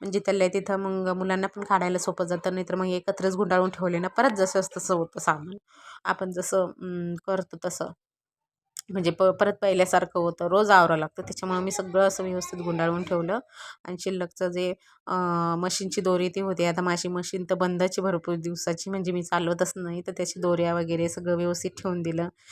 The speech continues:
कारण मशीन पण आता ती सर्व्हिसिंगला आलेली आहे, म्हणून मग ती उभीच, मी काही चालवत नाही. तर, अ, बघू, म-, म्हणजे टिपा वगैरे टा-, टाकायसाठी तरी कामी येते, म्हणून म्हटलं नीट करून तरी आणल्या जाईल.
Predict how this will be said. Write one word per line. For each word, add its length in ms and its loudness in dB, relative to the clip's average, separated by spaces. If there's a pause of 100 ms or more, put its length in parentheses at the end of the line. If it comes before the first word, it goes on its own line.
(220)
कारण 280 2
मशीन 380 0
पण 180 2
आता 240 -2
ती 120 -2
सर्व्हिसिंगला 600 2
आलेली 300 2
आहे, 80 -2
म्हणून 260 -4
मग 140 -2
ती 120 -10
उभीच, 440 -4 (520)
मी 80 -8
काही 220 -12
चालवत 340 2
नाही. 240 -6
तर, 100 0
अ, 280 2
बघू, 320 0
म-, 140 -4
म्हणजे 220 0
टिपा 300 2
वगैरे 300 4
टा-, 320 4 (340)
टाकायसाठी 540 0
तरी 120 0
कामी 340 2
येते, 200 -4
म्हणून 240 -4
म्हटलं 340 -4
नीट 100 -4 (100)
करून 280 0
तरी 120 -2
आणल्या 280 0
जाईल. 260 -2